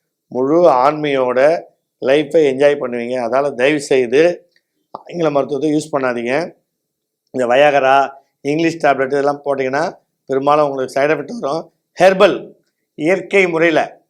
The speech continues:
என்கிட்டன்னு இல்ல, எல்லா மருத்துவத்திலையும் ஹெர்பலை யூஸ் பண்ணுங்க. சைடு எஃபெக்ட் கிடையாது. உங்களுக்கு ஆரோக்கியம் கிடைக்கும். உங்க மனைவியோட சந்தோஷமா இருக்கலாம்.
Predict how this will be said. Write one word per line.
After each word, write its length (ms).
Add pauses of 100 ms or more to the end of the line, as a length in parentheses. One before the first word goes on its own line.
(100)
என்கிட்டன்னு 520
இல்ல, 320 (320)
எல்லா 720
மருத்துவத்திலையும் 800
ஹெர்பலை 360
யூஸ் 160
பண்ணுங்க. 580 (440)
சைடு 180
எஃபெக்ட் 300
கிடையாது. 840 (240)
உங்களுக்கு 360
ஆரோக்கியம் 420
கிடைக்கும். 580 (240)
உங்க 260
மனைவியோட 360
சந்தோஷமா 360
இருக்கலாம். 280